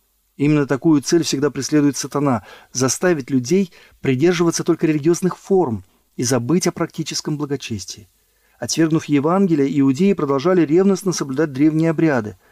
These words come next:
строго оберегали свою национальную исключительность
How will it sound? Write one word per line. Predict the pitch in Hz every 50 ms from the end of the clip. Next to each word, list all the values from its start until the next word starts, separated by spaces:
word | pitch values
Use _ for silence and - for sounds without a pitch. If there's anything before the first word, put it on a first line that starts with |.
| _ _ _ _ _ _ _
строго | - - - 143 165 185 185 175 147 139
оберегали | 127 120 131 131 127 143 147 143
свою | 123 - - 135 131
национальную | 131 127 - - 127 127 139 160 170 165 156
исключительность | 143 - - 131 117 - 160 151 - 131 120 113 107 - - -